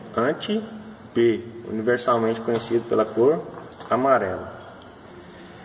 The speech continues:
E eu tenho, olha lá, o anti-R H um ou anti-D, anticorpo monoclonal humano, nesse caso aqui é humano, né? É,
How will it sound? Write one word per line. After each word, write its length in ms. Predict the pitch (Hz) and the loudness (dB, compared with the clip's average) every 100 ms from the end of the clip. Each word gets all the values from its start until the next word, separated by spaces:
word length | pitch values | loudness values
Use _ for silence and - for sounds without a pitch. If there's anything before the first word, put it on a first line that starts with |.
| - - - | -12 -8 2
E 60 | |
eu 140 | 156 196 | 4 4
tenho, 420 | - 190 214 175 | 4 2 4 4
olha 200 | 143 131 | 4 4
lá, 580 | 117 98 92 - - - | 4 0 -2 -8 -14 -4
o 160 | 123 123 | 4 6
anti-R 1120 | 135 165 - 208 208 208 - - 143 160 156 | 6 4 2 2 2 0 -8 2 4 6 6
H 420 | 147 127 127 143 | 6 6 8 8
um 280 | 131 135 151 | 6 4 4
ou 260 | 123 117 117 | 4 6 6
anti-D, 760 | 135 135 156 113 113 127 127 127 - - - - - | 4 0 -4 0 2 4 2 -2 -14 -16 -18 -20 -6
anticorpo 600 | 110 113 127 123 123 131 | -4 0 -2 2 4 4
monoclonal 840 | 131 127 120 120 117 107 110 110 - | 2 2 2 2 2 4 4 2 0
humano, 600 | 135 143 123 123 113 95 | 0 2 4 2 2 0
nesse 200 | 101 - | -4 -2
caso 320 | 123 110 113 | 2 4 2
aqui 120 | - | 0
é 60 | 135 | 2
humano, 460 | 175 214 104 90 95 - - - - | 2 2 0 -4 -8 -14 -18 -20 -16
né? 320 | 98 98 147 185 - - - - - - - - - | -4 -2 -2 -6 -14 -18 -20 -20 -20 -20 -20 -20 -6
É, 960 | - 95 98 101 101 101 98 95 92 | 0 2 4 4 4 4 4 2 0